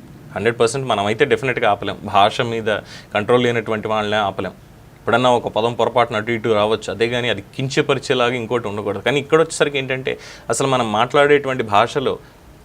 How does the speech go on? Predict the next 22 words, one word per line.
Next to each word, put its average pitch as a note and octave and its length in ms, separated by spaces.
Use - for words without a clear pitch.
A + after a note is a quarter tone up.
ఏదో D#3+ 160
ఒక D#3+ 60
సినిమాలో G3 440
ఉంటుంది, A#2 640
రవితేజ E3 420
అనుకుంటా, G#2+ 500
నేనింతే D#3 460
సినిమాలో C#3 360
ఒక A2+ 100
డైలాగ్ A2+ 300
చెప్తారు, G2 380
"అమ్మ, D#3+ 600
అక్క, A2 480
ఆలి, A#2 520
చెల్లి F#2+ 320
ఈ A#2+ 120
నాలుగు B2 500
లేకుండా B2+ 600
తిట్టగలిగితే C3 520
తిట్టు" B2+ 280
అంటాడు B2 280
సరే. - 240